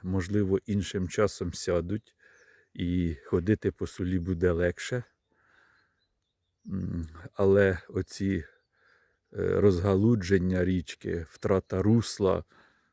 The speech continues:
ну, це, мабуть, е, робить річку непрохідною. Е, можна пропливти без проблем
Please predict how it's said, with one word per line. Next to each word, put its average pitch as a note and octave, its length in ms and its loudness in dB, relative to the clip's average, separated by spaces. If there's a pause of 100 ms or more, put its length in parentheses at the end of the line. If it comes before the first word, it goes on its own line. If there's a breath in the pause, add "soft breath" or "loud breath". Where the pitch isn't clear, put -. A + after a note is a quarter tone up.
(120)
ну, F#2 500 -10
це, F#2 180 -2
мабуть, F2+ 580 -4
е, E2 300 -6 (1000 soft breath)
робить F2 600 -2 (200)
річку - 400 -8
непрохідною. F2 920 -4 (540 soft breath)
Е, E2+ 260 -2
можна G2+ 400 6
пропливти F#2 720 -4 (320 soft breath)
без E2+ 240 0
проблем F2+ 680 2